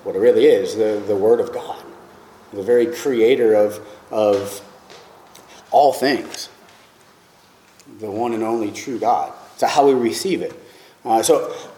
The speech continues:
right off the jump, I'm gonna give us some application. Usually we do that towards the end, but I'm gonna give us some application to think about,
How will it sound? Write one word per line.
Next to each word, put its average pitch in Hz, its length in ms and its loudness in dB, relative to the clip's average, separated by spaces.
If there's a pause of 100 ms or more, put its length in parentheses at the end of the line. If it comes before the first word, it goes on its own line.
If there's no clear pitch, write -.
(120)
right 202 220 4
off 277 180 4
the 214 60 4
jump, 143 320 2
I'm 139 120 6
gonna 156 160 4
give 143 160 2
us 139 120 0
some 123 140 -4
application. 120 640 -2
Usually 139 520 4 (340)
we 127 80 -12
do 143 120 0
that 135 180 2
towards 135 240 -2
the 123 140 -4
end, 131 260 0 (360)
but 123 140 -6
I'm 139 60 0
gonna 151 120 2
give 143 120 4
us 139 100 -2
some 127 120 -6 (140)
application 135 560 0
to 113 60 -4
think 135 200 -2
about, 107 360 0